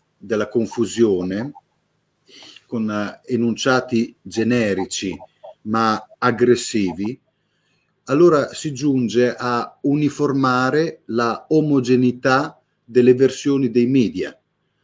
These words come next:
Quindi nasce il nemico creato apposta allo scopo. Quindi si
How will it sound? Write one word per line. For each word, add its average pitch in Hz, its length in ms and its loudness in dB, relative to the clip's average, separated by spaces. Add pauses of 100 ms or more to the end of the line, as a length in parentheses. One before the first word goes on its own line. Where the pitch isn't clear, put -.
(140)
Quindi 120 280 0
nasce 160 840 2
il 131 220 0
nemico 135 840 2 (140)
creato 139 800 0
apposta 135 880 -2
allo 120 220 -2
scopo. 120 640 0 (760)
Quindi 120 460 0
si 139 420 2